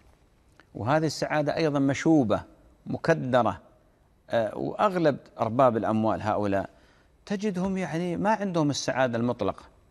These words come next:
وليست لديهم هذه ال-، هذا الهناء وهذه الطمأنينة، تجدهم في، في، في هم دائم وفي حزن مستمر، حذرين على أموالهم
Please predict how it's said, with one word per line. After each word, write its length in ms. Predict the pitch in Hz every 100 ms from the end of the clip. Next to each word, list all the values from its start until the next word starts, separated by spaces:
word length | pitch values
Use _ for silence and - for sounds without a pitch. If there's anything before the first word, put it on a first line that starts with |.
| _ _ -
وليست 440 | 147 190 175 147
لديهم 440 | 147 147 135 123
هذه 320 | 123 127 123 117
ال-، 320 | 113 110 101 - - -
هذا 220 | - 120 120
الهناء 500 | 104 117 131 - - - _ - -
وهذه 480 | - - 107 117 120
الطمأنينة، 720 | - 120 113 110 120 92 71 - _ _ - -
تجدهم 420 | 165 175 165 143
في، 300 | 117 127 123
في، 320 | - 120 120 -
في 400 | 117 113 - 73
هم 340 | 110 139 120
دائم 580 | 113 110 120 90 107 98 - _ _ _ -
وفي 300 | 127 - 113
حزن 280 | 135 127 117
مستمر، 680 | 110 - - 110 117 110 101 - - - _ - - - - - -
حذرين 600 | - 131 127 135 143 107
على 220 | 104 117
أموالهم 800 | 101 110 117 113 107 101 101